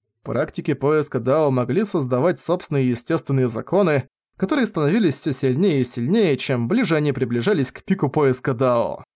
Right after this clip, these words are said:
В конечном счёте такой естественный закон мог сотворить особую область, что и произошло в клане Сун. Когда Манхао пересёк границу клана Сун, весь клан переполошился.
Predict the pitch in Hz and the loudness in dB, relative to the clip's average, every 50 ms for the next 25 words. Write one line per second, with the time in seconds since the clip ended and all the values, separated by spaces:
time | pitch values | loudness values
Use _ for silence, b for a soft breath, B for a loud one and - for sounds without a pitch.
0 | _ _ _ _ _ _ _ _ _ _ - - - - 113 110 120 156 - - | _ _ _ _ _ _ _ _ _ _ -20 -12 -8 -4 -4 -2 -2 -4 -4 -2
1 | 190 185 160 135 - - 180 190 190 180 - 113 113 - 185 208 233 220 214 202 | -2 -2 -2 -2 -2 0 0 0 0 0 -2 -2 -2 0 0 0 0 0 0 -2
2 | 208 - - - - - 196 196 175 127 135 123 - - 170 165 139 117 120 165 | -2 -2 -4 -4 -2 -2 -2 0 0 0 0 -2 0 0 0 2 2 2 0 0
3 | 226 - - - - - 135 127 139 170 165 - - - - 131 123 120 113 - | -2 -2 -2 -4 -4 -2 0 2 2 2 2 0 -2 0 -2 -2 0 0 -2 0
4 | - 190 190 180 175 175 170 - - _ b b b b - - 311 269 202 - | 0 0 2 2 2 0 0 -4 -14 _ b b b b -4 -2 0 0 0 2
5 | 135 131 123 120 113 - - 135 175 220 214 - 147 135 123 123 120 117 - - | 0 0 0 0 -2 -2 0 0 0 0 0 0 0 2 2 0 0 -2 -2 -2
6 | 143 127 117 78 - - _ _ _ _ _ _ _ _ _ - 120 117 117 113 | -2 -2 -2 -4 -8 -16 _ _ _ _ _ _ _ _ _ -6 -6 -4 -2 0
7 | 131 143 143 139 127 120 - 135 143 143 139 127 135 123 120 113 - 147 139 127 | 0 2 2 0 0 0 2 2 4 4 2 2 0 -2 -2 -2 -2 -2 -2 0
8 | 131 123 120 135 147 139 - 135 123 127 135 135 127 110 - - - 165 175 156 | -2 0 0 -2 -2 -2 -4 -4 -2 0 0 0 0 -2 -4 -2 0 2 2 2
9 | 139 123 - _ _ _ - - 117 110 147 190 190 185 - - - 143 175 185 | 0 -2 -6 _ _ _ -10 -6 -2 0 2 2 2 0 -2 -2 0 0 2 2
10 | 175 151 135 160 156 147 139 151 143 139 131 - 165 156 143 131 - - 120 113 | 0 0 0 0 0 0 2 2 0 0 0 2 0 0 0 0 -2 -6 -8 -8
11 | - 117 | -8 -10